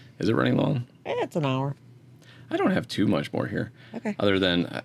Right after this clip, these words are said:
Speaker 1: I don't know if I mentioned, but it took about three months to shoot down at the cabin here. Um,
Speaker 2: Ugh. Three months of being at that, like, creepy-ass cabin where old women just drop dead and, like, sometimes
Speaker 1: Right.
Speaker 2: get struck by lightning.
Speaker 1: So,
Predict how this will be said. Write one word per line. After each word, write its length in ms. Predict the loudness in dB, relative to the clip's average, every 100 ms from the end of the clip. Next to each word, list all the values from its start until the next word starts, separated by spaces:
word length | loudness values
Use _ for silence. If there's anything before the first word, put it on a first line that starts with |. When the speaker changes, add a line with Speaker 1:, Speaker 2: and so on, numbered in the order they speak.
| 0
Speaker 1:
I 20 |
don't 100 | 2
know 80 | 2
if 60 | 2
I 60 |
mentioned, 300 | 2 2 2
but 80 | 2
it 180 | 2 2
took 140 | 0
about 240 | 2 2 4
three 160 | 4
months 320 | 6 4 0
to 120 | 0 0
shoot 380 | 2 2 2
down 220 | 2 0 0
at 80 |
the 80 | -4
cabin 400 | -2 -2 0 -2
here. 320 | -2 -2 -2 -6 -20 -20 -20 -20 -20 -20 -14
Um, 200 | -4 2
Speaker 2:
Ugh. 260 | 4 4 0 -8 -20 -20 -20 -20 -20 -20 -20 -20 -16 -8
Three 160 | 0 2
months 320 | 4 2 2
of 120 | 0
being 280 | 2 2 2
at 80 | 2
that, 200 | 0 -2 -4 -18 -2
like, 260 | -2 -2
creepy-ass 460 | -2 -2 2 2 2
cabin 400 | 0 0 0 0
where 260 | 0 0 -4 -14 -16 -4
old 220 | -2 -2 -4
women 380 | -2 0 2 2
just 200 | -2 0
drop 300 | 0 0 2
dead 320 | 4 4 4
and, 240 | -2 -4
like, 320 | -2 0 -2 -8
sometimes 300 | -4 0 2 2
Speaker 1:
Right. 80 | 0
Speaker 2:
get 140 | -4 -4
struck 200 | -6 0
by 120 | 2
lightning. 500 | 2 0 -4 -6 -8 -16 -20 -20 -20 -20 -20 -20 -20 -20 -16
Speaker 1:
So, 480 | -6 0 2 2 -2